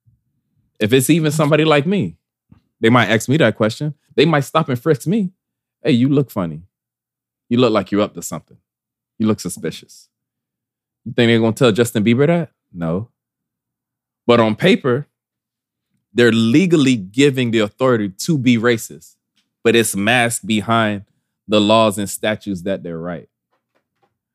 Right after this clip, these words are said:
Again, that whole industry, policing, is, was birthed on the back of racism. It's rooted in racism and violence.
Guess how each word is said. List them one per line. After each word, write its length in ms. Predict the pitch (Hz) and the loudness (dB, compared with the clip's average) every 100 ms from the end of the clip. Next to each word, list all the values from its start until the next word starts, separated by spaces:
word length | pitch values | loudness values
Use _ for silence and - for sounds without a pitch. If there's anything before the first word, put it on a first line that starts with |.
| - | -4
Again, 480 | 113 95 127 110 85 _ _ _ _ | -2 2 2 0 -4 _ _ _ _
that 220 | 123 135 | -2 -2
whole 520 | 117 - 135 135 139 - 104 | -4 -6 0 2 2 -2 -4
industry, 680 | 127 110 - - 80 67 _ _ - | -2 -4 -8 -16 -16 -16 _ _ -4
policing, 680 | 117 107 127 120 101 87 - _ - | -2 0 0 -2 -6 -16 -18 _ -6
is, 280 | 104 95 - 90 _ | -6 -6 -14 -20 _
was 220 | 104 92 | -8 -8
birthed 460 | 87 76 110 107 - - | -10 -4 -2 -2 -4 -10
on 180 | 98 92 | -6 -4
the 80 | |
back 400 | 82 78 92 80 _ _ _ _ _ _ - | -6 -6 -6 -6 _ _ _ _ _ _ -6
of 180 | 98 82 | -6 -2
racism. 500 | 95 92 - 73 - - | -4 -4 -8 -20 -16 -8
It's 240 | 110 - | -8 -8
rooted 500 | 85 113 123 92 80 - | -2 0 0 -2 -8 -12
in 180 | 95 80 | -10 -6
racism 560 | 101 95 101 90 90 | -6 -6 -10 -14 -14
and 140 | 85 78 | -16 -14
violence. 340 | 82 67 - | -12 -14 -20